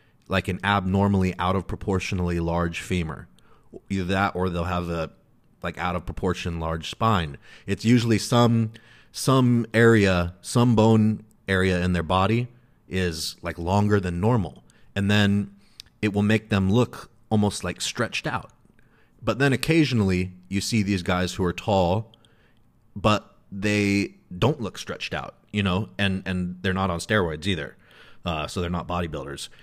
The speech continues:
Uh, and, but you just see their frame, you know, their bone structure, and it looks more like just a normal guy, like, for example, um, you know, maybe a wrestler or something, but you just stretched him in all directions equally and made it bigger,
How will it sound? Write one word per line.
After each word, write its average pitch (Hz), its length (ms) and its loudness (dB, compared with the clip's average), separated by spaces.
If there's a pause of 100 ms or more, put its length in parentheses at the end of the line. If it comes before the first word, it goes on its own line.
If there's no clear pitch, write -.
(280)
Uh, 85 320 -4
and, 101 340 -2
but 107 200 0
you 104 120 -2
just 101 200 -6
see 131 140 0
their 98 140 -2
frame, 95 400 -4
you 82 80 -8
know, 82 100 -4
their 87 120 -4
bone 107 260 0
structure, - 480 -8
and 101 120 -6
it - 80 -8
looks - 440 -6
more 117 300 2
like - 560 -6
just - 240 -6
a 92 40 -8
normal 95 460 -2
guy, 101 560 0 (540)
like, 90 260 -6
for 95 140 -10
example, 87 600 -8 (520)
um, 80 360 -12 (120)
you 92 80 -10
know, 85 120 -10
maybe 82 220 -8
a 78 80 -6
wrestler 78 560 -4
or 71 60 -12
something, 76 420 -20 (400)
but 110 140 -8
you 101 100 -8
just 95 320 -8 (500)
stretched - 720 -4
him 104 240 -2
in 90 140 -8
all 101 220 -2
directions 95 600 -6
equally 80 460 -10
and 82 160 -8
made 90 220 -2
it 92 120 -10
bigger, 135 360 -2